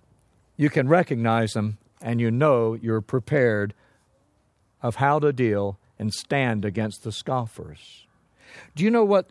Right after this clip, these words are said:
we are to stand with? Not our clever arguments, but go right to the Word of God.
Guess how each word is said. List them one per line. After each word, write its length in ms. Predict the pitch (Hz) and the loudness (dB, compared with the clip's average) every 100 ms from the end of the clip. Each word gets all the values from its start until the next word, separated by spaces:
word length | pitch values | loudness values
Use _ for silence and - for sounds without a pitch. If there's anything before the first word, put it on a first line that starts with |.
| - | 0
we 180 | 160 156 | 2 4
are 120 | 139 | 2
to 140 | - 131 | 0 -4
stand 440 | - 165 175 160 | -2 -2 0 0
with? 460 | 165 185 - - _ _ _ _ _ _ _ _ _ _ | 0 0 -6 -20 _ _ _ _ _ _ _ _ _ _
Not 260 | 151 175 - | 0 0 0
our 480 | 143 180 202 123 98 _ _ _ | 2 4 4 0 -4 _ _ _
clever 320 | - 143 123 - | 2 2 2 -2
arguments, 720 | 117 120 113 110 175 - - _ _ _ _ | -2 -2 -2 -4 -6 -14 -20 _ _ _ _
but 140 | 117 | 0
go 100 | 117 | 2
right 320 | 117 117 147 156 | 2 4 2 2
to 100 | 160 | 0
the 120 | 151 | 2
Word 220 | 147 151 | 2 2
of 120 | 151 - | 0 0
God. 420 | 113 90 80 | 0 0 -6